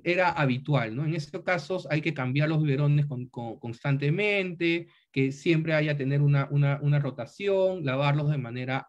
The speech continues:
de manera adecuada, ¿no? En el caso, por ejemplo, de los materiales, eh, de, de vidri-, de, de vidrio, eh, ya,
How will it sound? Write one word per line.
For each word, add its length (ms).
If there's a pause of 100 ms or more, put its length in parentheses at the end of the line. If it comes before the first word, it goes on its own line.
(140)
de 100
manera 360
adecuada, 600
¿no? 280 (380)
En 120
el 120
caso, 260
por 140
ejemplo, 240
de 60
los 100
materiales, 760
eh, 460
de, 140
de 160
vidri-, 500
de, 380
de 120
vidrio, 600 (320)
eh, 340 (1000)
ya, 380